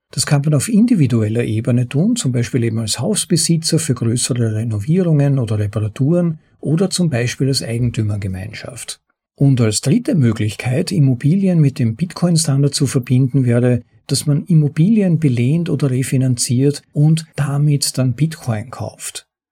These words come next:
Mit den Mieteinnahmen der Immobilie kann man dann die Zinsen bezahlen,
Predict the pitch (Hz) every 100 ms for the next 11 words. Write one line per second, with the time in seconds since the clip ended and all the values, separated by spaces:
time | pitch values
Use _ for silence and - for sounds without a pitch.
0 | _ 143 123 139 131 202 240 190 160 143
1 | 135 131 127 127 - 131 190 170 151 139
2 | - 123 120 117 120 120 104 131 - -
3 | 135 143 156 156 156 - 143 156 208 233